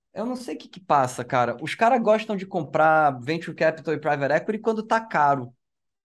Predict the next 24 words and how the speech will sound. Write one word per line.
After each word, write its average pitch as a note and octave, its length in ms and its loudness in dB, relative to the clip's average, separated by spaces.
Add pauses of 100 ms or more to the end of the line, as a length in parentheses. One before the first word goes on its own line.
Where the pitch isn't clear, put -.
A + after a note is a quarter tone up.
(220)
Agora E3 600 4
que, - 300 -6
cara, E3+ 300 2
tá D#3 220 0
marcando D#3+ 640 -2
uns C#3 140 -4
drawdown D3+ 460 2
de C#3+ 120 -6
oitenta D#3+ 480 0
por E3+ 260 -10
cento, C#3 500 -2
tem C#3+ 140 -6
um C3 60 -4
monte D#3+ 280 -6
de E3 140 -2
empresa D#3 440 0
aí C#3+ 100 0
que C#3+ 140 -12
tem D3+ 220 -2
commitment, C#3 680 0
que C3 140 -12
não C#3+ 140 -4
consegue D3 420 -2
arcar, C3+ 640 4